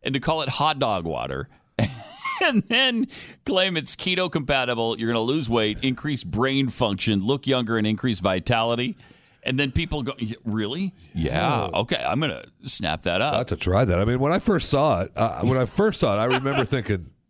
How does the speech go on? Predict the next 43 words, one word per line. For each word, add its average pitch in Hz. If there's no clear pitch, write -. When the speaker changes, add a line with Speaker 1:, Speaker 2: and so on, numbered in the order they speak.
Speaker 1:
<laughs> -
Speaker 2:
"Oh, -
Speaker 1:
No, 78
Speaker 2:
no, 71
Speaker 1:
wait, 71
come 92
on. 52
Speaker 2:
not 98
hot 151
Speaker 1:
People -
aren't 80
Speaker 2:
dog 67
water." 58
'Cause 156
I 170
really 202
did 151
think 131
that 117
it, 120
I, 110
I 110
thought 107
for 87
sure 92
it 78
was 82
a 80
real 80
product. 50
Speaker 1:
I 113
wish 104
it 101
was. 78
I 76
Speaker 2:
I 78
Speaker 1:
really 78
Speaker 2:
thought 76
Speaker 1:
wish. 71
Speaker 2:
for 73
sure 67
it 50
was. 50